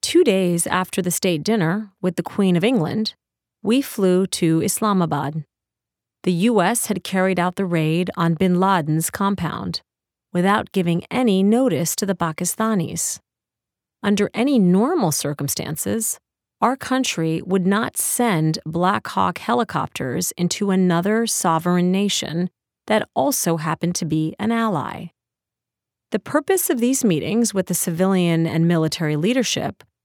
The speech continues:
was to smooth over any ruffled feathers.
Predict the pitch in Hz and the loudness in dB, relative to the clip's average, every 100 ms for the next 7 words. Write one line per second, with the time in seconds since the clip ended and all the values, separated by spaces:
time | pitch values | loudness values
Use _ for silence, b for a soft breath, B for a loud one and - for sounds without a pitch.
0 | _ _ - 202 - 226 - 269 330 277 | _ _ -2 -2 0 -2 2 4 4 4
1 | 220 208 214 220 - 196 214 165 156 - | 4 2 0 0 2 2 2 2 0 -2
2 | 170 - 160 143 135 160 - | -4 -4 -4 -4 -4 -4 -6